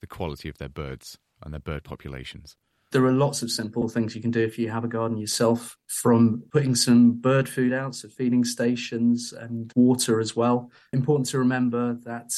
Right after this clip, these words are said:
Speaker 2: cleaning and hygiene is really important. So if you are feeding birds, then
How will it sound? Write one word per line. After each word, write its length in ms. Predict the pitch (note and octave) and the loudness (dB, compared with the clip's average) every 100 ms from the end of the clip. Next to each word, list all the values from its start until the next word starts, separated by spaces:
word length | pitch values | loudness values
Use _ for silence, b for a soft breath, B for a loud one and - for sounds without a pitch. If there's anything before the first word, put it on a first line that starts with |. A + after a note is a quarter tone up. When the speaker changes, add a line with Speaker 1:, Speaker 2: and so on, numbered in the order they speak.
| - | -8
Speaker 2:
cleaning 480 | - B2 A#2 A2+ G#2+ | -2 2 4 2 0
and 140 | G#2 | -8
hygiene 580 | G#2 A#2 A2 A2 G#2 G#2 - | -6 -6 -6 -10 -14 -16 -14
is 160 | - - | -10 -6
really 160 | G#2+ | -6
important. 500 | G#2 F#2+ A#2 A#2+ G#2 | -8 -8 -8 -6 -10
So 140 | - G#2+ | -12 -12
if 160 | G#2 | -6
you 100 | A2+ | -4
are 120 | G#2+ | -4
feeding 400 | G#2+ - G#2+ G#2 | -6 -10 -12 -12
birds, 420 | G#2+ G#2+ G#2+ A#2 - | -14 -12 -12 -14 -14
then 300 | G#2+ G#2+ | -14 -14